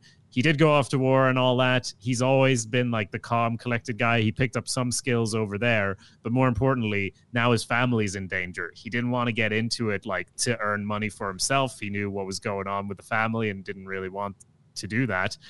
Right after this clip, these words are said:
and he was steered away from it fr-, by his father. But just the fact that he can do it and his family's in danger, at that point, it's kind of a turning point of,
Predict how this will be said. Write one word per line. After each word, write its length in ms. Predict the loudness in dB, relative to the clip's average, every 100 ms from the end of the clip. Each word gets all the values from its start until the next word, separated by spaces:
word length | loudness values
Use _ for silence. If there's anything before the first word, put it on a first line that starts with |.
| -20 -4
and 180 | -2 -2
he 100 | -2
was 140 | 0
steered 300 | 0 0 0
away 180 | 0 0
from 220 | 0 -6
it 100 | -8
fr-, 160 | -8 -14
by 260 | -10 -10 -8
his 240 | -6 -8
father. 480 | -4 -2 -2 -4 -8 -12 -20 _
But 340 | 0 4 4 2
just 220 | -2 -2
the 80 | -2
fact 240 | -2 -2
that 80 | -2
he 100 | -4
can 380 | -2 0 0 0
do 220 | 0 0
it 180 | 0 -2
and 100 | -4
his 140 | -4 -4
family's 500 | -4 -2 -2 -2 -2
in 100 | 0
danger, 540 | 0 0 0 -2 -2 -6 -16 -2
at 140 | 0
that 240 | 2 0 2
point, 240 | 2 2
it's 120 | -2
kind 200 | 0 0
of 60 | 0
a 40 |
turning 380 | -2 -2 0 -2
point 320 | -2 -2 -4
of, 300 | -4 -4 -8